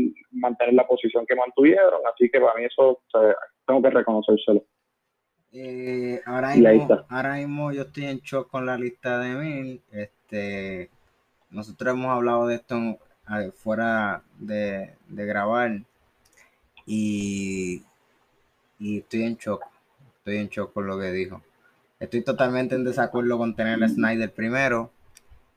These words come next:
Speaker 2: Eh, no me parece que, no me parece que Snyder está haciendo mucho para te-, para que el equipo esté donde esté. El equipo, ese equipo no ha cambiado casi nada año tras año. Él tiene un aporte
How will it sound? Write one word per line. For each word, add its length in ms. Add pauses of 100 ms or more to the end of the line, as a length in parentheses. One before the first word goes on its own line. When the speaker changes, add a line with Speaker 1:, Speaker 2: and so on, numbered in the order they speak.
Speaker 2:
Eh, 640 (260)
no 160
me 80
parece 420
que, 400 (1040)
no 80
me 120
parece 340
que 100
Snyder 420
está 200
haciendo 360
mucho 400
para 320 (120)
te-, 160 (100)
para 220
que 80
el 60
equipo 580
esté 400
donde 280
esté. 280
El 80
equipo, 320
ese 140
equipo 220
no 100
ha 60
cambiado 380
casi 320
nada 460 (560)
año 340
tras 260
año. 500 (120)
Él 320 (300)
tiene 320
un 120
aporte 720